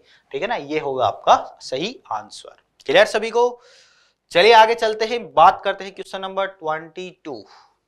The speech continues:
क्या है देखो, if the nth term of this series and this series will be equal, आ, सॉरी, mth टर्म, इसकी और इसकी mth टर्म है, जो mवां पद है वो बराबर है,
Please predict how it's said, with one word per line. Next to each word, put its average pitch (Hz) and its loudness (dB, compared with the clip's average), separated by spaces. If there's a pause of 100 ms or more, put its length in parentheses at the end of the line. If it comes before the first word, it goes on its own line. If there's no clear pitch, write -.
(540)
क्या 156 8
है 170 4
देखो, 185 -6 (2500)
if 220 2
the 262 2 (200)
nth 247 2
term 262 4
of 247 4 (120)
this 240 -4
series 233 -4
and 233 -2
this 233 -6
series 220 -8
will 202 2
be 226 0
equal, 190 4 (500)
आ, 147 2
सॉरी, 139 -4 (100)
mth 220 2
टर्म, - -6 (100)
इसकी - -10
और 233 2
इसकी 247 -10
mth 233 0 (120)
टर्म 190 -2
है, 175 -4
जो 160 -10 (120)
mवां 220 4 (100)
पद 196 6
है 190 -2
वो 214 -4
बराबर 143 6
है, 120 -10